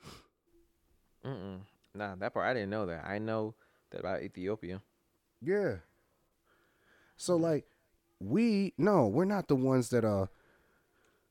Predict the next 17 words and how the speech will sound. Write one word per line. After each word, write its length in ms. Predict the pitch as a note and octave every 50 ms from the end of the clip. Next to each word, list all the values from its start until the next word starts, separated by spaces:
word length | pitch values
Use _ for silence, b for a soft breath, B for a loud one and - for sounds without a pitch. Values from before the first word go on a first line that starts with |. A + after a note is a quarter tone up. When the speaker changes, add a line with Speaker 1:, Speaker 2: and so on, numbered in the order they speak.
| _ _ _ _ -
Speaker 2:
we're 160 | A#2+ D#3+ G3
not 120 | F3+ E3+ D3
the 100 | D#3+ C#3+
ones 300 | C3+ C3+ C3 B2+ A2+ -
that, 140 | C3+ A#2
uh, 160 | G#2 G#2+ G2+ - -
uh, 220 | G2 G#2 G2+ - -
uh, 340 | - G#2 G2+ F#2+ F#2 F2 E2+ - _ _ _ _ _ _ _ _ _ _ _ _ _ _ _ _ _ _ _ _ _ _ _ _ _ _
we're 160 | - A2 D3+ F3
not 140 | F#3+ F3+
the 80 | - D#3
ones 240 | C#3 C3 C3+ B2+ A2+
who 100 | A#2+ A2
sit 240 | - - C#3 - A#2+
here 240 | B2+ B2+ A2+ A2
and, 280 | - - G#2+ G#2 G2 - -
and, 200 | - G2+ G2 -